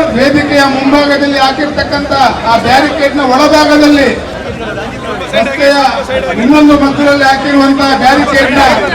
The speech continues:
ಒಳಭಾಗದಲ್ಲಿ ನಿಂತುಕೊಳ್ಬೇಕಾಗಿ ವಿನಂತಿಸ್ತಾ ಇದ್ದೇವೆ. ಸಭಾ ಕಾರ್ಯಕ್ರಮ ಇದೀಗ ಪ್ರಾರಂಭ ಆಗಲಿಕ್ಕಿದೆ. ಸಭಾಧ್ಯಕ್ಷತೆಯನ್ನು ನಮ್ಮ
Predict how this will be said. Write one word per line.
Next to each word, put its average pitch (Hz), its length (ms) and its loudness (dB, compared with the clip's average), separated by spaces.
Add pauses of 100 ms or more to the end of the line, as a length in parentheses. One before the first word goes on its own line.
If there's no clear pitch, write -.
(280)
ಒಳಭಾಗದಲ್ಲಿ 285 840 2 (1500)
ನಿಂತುಕೊಳ್ಬೇಕಾಗಿ 277 840 2 (120)
ವಿನಂತಿಸ್ತಾ 277 580 2
ಇದ್ದೇವೆ. 277 320 4 (560)
ಸಭಾ 269 220 4 (160)
ಕಾರ್ಯಕ್ರಮ 277 400 2 (160)
ಇದೀಗ 277 240 -8 (160)
ಪ್ರಾರಂಭ 269 380 0
ಆಗಲಿಕ್ಕಿದೆ. 277 480 -2 (960)
ಸಭಾಧ್ಯಕ್ಷತೆಯನ್ನು 285 1040 2
ನಮ್ಮ 277 160 4